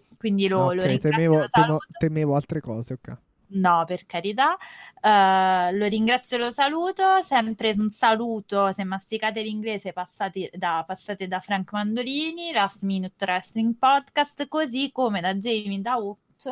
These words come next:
Speaker 1: ehm, di Ringsiders. Questi erano tutti,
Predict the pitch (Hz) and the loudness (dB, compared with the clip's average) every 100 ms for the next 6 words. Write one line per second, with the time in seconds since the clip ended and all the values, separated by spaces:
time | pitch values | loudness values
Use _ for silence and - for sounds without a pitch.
0 | 269 _ _ - - 202 190 180 175 185 | -12 _ _ -18 0 4 6 6 6 2
1 | 185 185 202 185 180 - - 131 202 254 | -2 0 2 2 0 -6 -6 -2 -2 -2
2 | - 320 311 - - _ 240 226 - 190 | -6 -8 -8 -14 -20 _ -6 -4 -4 -4
3 | 185 202 208 349 392 _ - | -4 -10 -12 -12 -14 _ -20